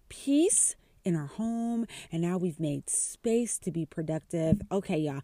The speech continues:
so now is the plan for profits. Now, I'm gonna give you guys some tips here. We're not going to dig too deep into this. This is going to be a whole nother podcast, I promise you on this one, but I want to get you thinking about this.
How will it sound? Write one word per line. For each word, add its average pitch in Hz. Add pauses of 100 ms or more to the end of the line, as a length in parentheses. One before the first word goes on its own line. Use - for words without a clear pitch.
(160)
so 180
now 208
is 202
the 151
plan 262
for 208
profits. - (240)
Now, 175 (200)
I'm 143
gonna 208
give 320
you 349
guys 302
some 285
tips 330
here. 254 (160)
We're 160
not 180
going 262
to 247
dig 277
too 349
deep 330
into 247
this. 202
This 180
is 226
going 240 (260)
to 226
be 233
a 247
whole 294
nother 175
podcast, 139
I 190
promise 190
you 156
on 123
this 156
one, 143
but 277
I 294
want 262
to 233
get 214
you 190
thinking 165
about 139
this. -